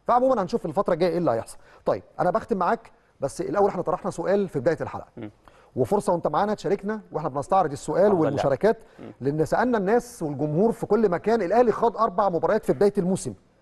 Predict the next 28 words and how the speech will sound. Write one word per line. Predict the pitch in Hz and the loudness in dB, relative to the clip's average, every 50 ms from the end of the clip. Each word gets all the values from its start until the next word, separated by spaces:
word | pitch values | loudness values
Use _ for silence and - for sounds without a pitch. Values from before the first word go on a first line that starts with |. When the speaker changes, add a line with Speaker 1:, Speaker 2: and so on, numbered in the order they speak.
| _ - | _ -6
Speaker 1:
بس | 127 147 - | -4 -4 -2
توج | - 170 - 233 247 233 233 170 | -2 0 2 2 4 4 2 0
ببطولتين. | 147 160 151 - 180 135 - 175 147 117 92 - _ _ _ _ _ _ _ _ _ | 0 -4 -4 -2 -4 -4 -2 -2 -2 -4 -4 -10 _ _ _ _ _ _ _ _ _
في | - 147 | -6 -4
فتره | - - 262 254 - 240 220 | 0 0 0 0 0 -2 -4
شهر | - - 233 240 226 | -2 0 0 2 2
اكتوبر، | 220 - - - 214 180 - 139 117 - - _ - | 0 -2 0 0 2 2 2 0 -2 -4 -6 _ -8
من | 127 151 170 | -4 0 2
وجهه | 208 233 202 190 - 180 | 2 2 2 2 0 0
نظرك | 175 143 131 127 120 - | 0 0 0 -2 -2 0
مين | 175 240 262 240 | 0 0 0 2
افضل | - 247 226 185 190 175 175 | 0 -2 0 0 0 2 2
لاعب | 220 226 202 208 - - - _ _ _ _ _ _ | 2 2 2 0 -2 -4 -12 _ _ _ _ _ _
في | - 160 156 | -2 0 2
هذا | 175 196 165 160 156 | 2 2 2 0 -4
الشهر؟ | 135 - - - 104 92 - _ _ - | -4 -6 -12 -12 -14 -14 -16 _ _ -4
تعال | - 151 190 185 | -2 0 0 2
مع | 160 | 2
بعض | 151 185 208 202 156 - - - _ _ _ _ _ _ _ - | 2 2 2 0 0 -4 -14 -20 _ _ _ _ _ _ _ -12
نشوف | 123 113 - 131 131 - | -12 -8 -6 -6 -4 0
كده | - 175 170 | 0 0 2
تعليقات | 156 - 127 131 131 - 170 160 165 | 2 2 0 0 0 -2 -2 -2 0
الناس | 143 151 190 - - | 0 0 0 0 0
ونشوف | 151 131 - 175 160 | -4 -4 -2 -2 0
Speaker 2:
تعليق. | 170 - | 0 0
Speaker 1:
الناس | 156 165 - | 0 0 -2
اختارت | - - - 180 170 - 156 | -2 -2 0 0 0 0 0
مين. | 180 208 208 185 | 0 0 0 0